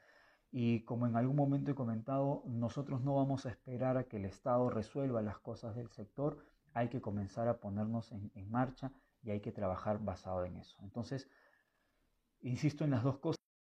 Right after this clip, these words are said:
un poco para cerrar esta, esta pequeña presentación. Entender la cadena de suministros alimentaria y dos, ver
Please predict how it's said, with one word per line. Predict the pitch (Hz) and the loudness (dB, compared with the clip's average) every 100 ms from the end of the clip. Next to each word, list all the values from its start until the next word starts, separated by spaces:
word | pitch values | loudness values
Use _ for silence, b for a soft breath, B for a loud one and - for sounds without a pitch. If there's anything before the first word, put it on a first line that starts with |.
| - | -8
un | 135 | -2
poco | 143 | 0
para | 123 117 | 0 -2
cerrar | - 123 123 | -4 -2 0
esta, | 123 131 123 - | 0 -2 -4 -4
esta | 117 127 123 | -8 -8 -8
pequeña | 113 117 123 | -6 -2 -2
presentación. | 117 117 107 101 156 196 - _ _ _ _ - | -4 -8 -10 -6 -4 -4 -8 _ _ _ _ -8
Entender | 117 107 110 120 143 | -6 -2 2 4 6
la | 131 | 4
cadena | 113 117 | 4 2
de | 123 | 2
suministros | 110 107 120 - 123 | 0 2 2 0 -6
alimentaria | 104 101 101 127 131 160 214 - _ _ - | -2 -2 0 2 4 4 2 -4 _ _ -10
y | 113 | -2
dos, | 110 147 - - _ _ _ 113 | 4 4 2 -8 _ _ _ -14
ver | 107 135 147 - | 0 6 6 4